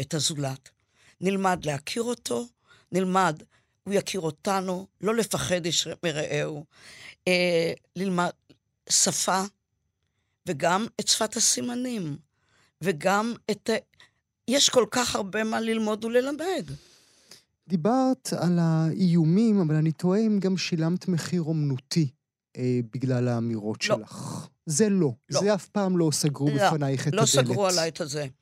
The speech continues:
Speaker 1: אתה יודע מה, אם, והיה, והיה קורה דבר כזה, אה, לא כדאי להתחיל איתי.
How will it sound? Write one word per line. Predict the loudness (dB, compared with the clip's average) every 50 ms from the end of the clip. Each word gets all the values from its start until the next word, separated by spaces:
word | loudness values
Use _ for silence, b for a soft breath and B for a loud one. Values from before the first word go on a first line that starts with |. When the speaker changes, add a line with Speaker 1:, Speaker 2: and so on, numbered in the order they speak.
| b b b b b b b -6
Speaker 1:
אתה | -2 0 0
יודע | 2 2 0 0
מה, | 0 0 0 -2 -2 -4 -4 _
אם, | -2 -2 -2 -2 _
והיה, | 0 4 6 6 6 6 6 4 4 4 4
והיה | 4 4 4 4 2 0 -2 _ 0 2 2 2 2
קורה | 0 -2 0 2 2
דבר | 4 4 2 2 0 -2 -4
כזה, | -4 -6 -6 -4 -2 -4 -4 -4 -6 -10 _ _ _ _ _ _ _ _ _ _ _ _ _ _ _
אה, | 0 2 2 2 0 0 -2 -2 -4 -4 -6 -8 _ _ _ _ _ _ _ _ _ _ _ _ _ _ _ _ _ _ _ _ _ -4
לא | -4 -4
כדאי | -2 -2 -4 -2 -2
להתחיל | -4 -6 -8 -8 -12 -12 -12
איתי. | -12 -16 -18 -20 -20